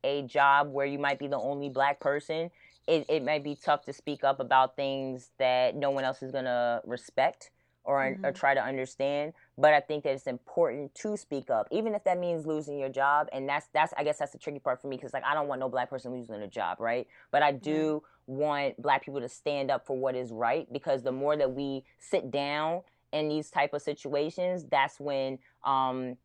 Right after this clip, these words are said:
Speaker 1: white people think it's okay to say and do these things. It's like, "Oh, well, Charlene works at the job." And she didn't say nothing,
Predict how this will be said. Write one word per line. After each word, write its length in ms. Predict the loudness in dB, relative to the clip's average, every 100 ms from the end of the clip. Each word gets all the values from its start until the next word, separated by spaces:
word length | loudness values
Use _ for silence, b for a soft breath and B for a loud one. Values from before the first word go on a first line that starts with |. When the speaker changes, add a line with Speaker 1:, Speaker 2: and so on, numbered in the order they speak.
| -12
Speaker 1:
white 400 | 0 2 2 -2
people 300 | -8 -6 -6
think 220 | -6 -6
it's 140 | -4 -4
okay 360 | -4 -2 -4
to 100 | -4
say 400 | -4 0 2 2
and 100 | -2
do 160 | -2 -2
these 180 | -2 -4
things. 180 | -6 -4
It's 100 | -2
like, 120 | 4
"Oh, 180 | 8 8
well, 280 | 8 8 6
Charlene 500 | 4 4 6 4 6
works 240 | 6 6
at 80 | 2
the 60 | -4
job." 540 | 4 8 10 8 4 -6 b b b 0
And 120 | 0
she 140 | 4
didn't 220 | 6 6
say 140 | 8 6
nothing, 400 | 6 2 0 -2